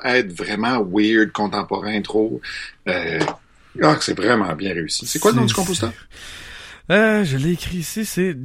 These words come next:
Speaker 2: Joe Hisaishi, euh, qui a écrit d'ailleurs beaucoup de, pardon, beaucoup de musique pour, euh,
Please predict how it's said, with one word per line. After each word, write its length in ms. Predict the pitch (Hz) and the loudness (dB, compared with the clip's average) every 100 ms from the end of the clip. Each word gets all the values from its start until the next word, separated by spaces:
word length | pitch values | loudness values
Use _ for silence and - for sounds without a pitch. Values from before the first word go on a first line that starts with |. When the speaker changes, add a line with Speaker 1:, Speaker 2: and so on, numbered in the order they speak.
| 123 | 0
Speaker 2:
Joe 380 | 127 196 190 - | 4 4 4 -2
Hisaishi, 720 | 180 160 147 175 139 - - 120 98 - - - - - - | -2 0 4 4 4 0 -2 -2 -2 -6 -12 -16 -20 -20 -6
euh, 120 | 113 | -6
qui 160 | 113 135 | -2 -2
a 20 | |
écrit 240 | 127 143 | 0 0
d'ailleurs 300 | 147 123 131 | 2 4 4
beaucoup 220 | 135 117 131 | 2 -4 -4
de, 380 | 127 117 113 95 - - - - - _ _ _ - - _ | -2 0 -4 -8 -16 -20 -20 -20 -20 _ _ _ -20 -20 _
pardon, 340 | 135 127 135 160 | -8 -4 -4 -4
beaucoup 200 | 117 139 | -2 0
de 40 | |
musique 220 | 123 123 139 | 0 -2 -6
pour, 180 | 110 | -6
euh, 220 | 107 104 | -6 -8